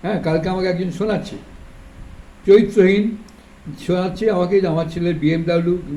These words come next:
গাড়ি আছে আর সিটি হন্ডা গাড়ি আছে। আরে, তোর বাবার বিএমডাব্লিউ, সিটি হন্ডা, তা আমাকে শোনাচ্ছিস কেন তুই? তারপরে চরিত্রহীন, কি বলবো, মানে একদম গোটা বংশটাই চরিত্রহীন,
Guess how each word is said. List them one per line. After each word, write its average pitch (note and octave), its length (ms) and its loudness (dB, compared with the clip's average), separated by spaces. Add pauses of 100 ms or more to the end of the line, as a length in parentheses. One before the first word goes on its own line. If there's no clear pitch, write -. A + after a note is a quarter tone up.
গাড়ি D3 240 0
আছে E3+ 300 -2
আর C#3+ 160 0 (100)
সিটি D#3+ 180 -6
হন্ডা A#2 260 -2
গাড়ি G#2+ 180 -8
আছে। - 340 -16 (640)
আরে, G#3+ 120 6
তোর G#3 420 6 (180)
বাবার E3+ 300 4
বিএমডাব্লিউ, F3 880 2
সিটি E3+ 280 -2
হন্ডা, F3 240 0
তা F3+ 140 -6
আমাকে A3+ 260 4
শোনাচ্ছিস D3+ 500 -2
কেন G2+ 100 -8 (600)
তুই? G#3+ 180 0 (800)
তারপরে G3 320 4
চরিত্রহীন, G#3+ 560 2 (960)
কি A3+ 120 4
বলবো, F3 440 4 (180)
মানে E3+ 200 -2
একদম F3+ 260 0 (240)
গোটা E3+ 200 0
বংশটাই G#3 460 2
চরিত্রহীন, A#2 500 -2